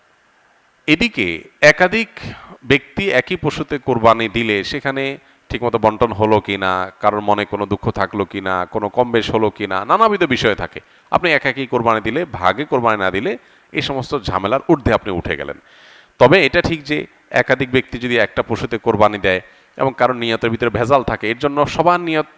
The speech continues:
নষ্ট হয়ে যাবে, সা-, কারোর কোরবানি হবে না, ব্যাপারটা সেরকম না। কারণ একজনের পাপের বোঝা আরেকজনের উপরে আসবে না। তারপরও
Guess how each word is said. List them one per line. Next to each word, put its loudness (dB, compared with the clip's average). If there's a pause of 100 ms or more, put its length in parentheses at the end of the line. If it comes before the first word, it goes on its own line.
(340)
নষ্ট -2
হয়ে 4
যাবে, 0
সা-, -2
কারোর -2
কোরবানি 0
হবে 2
না, 0
ব্যাপারটা -4
সেরকম -4
না। -10 (320)
কারণ 0
একজনের 0
পাপের 0
বোঝা 2
আরেকজনের 0
উপরে 2 (420)
আসবে 2
না। -4 (500)
তারপরও 6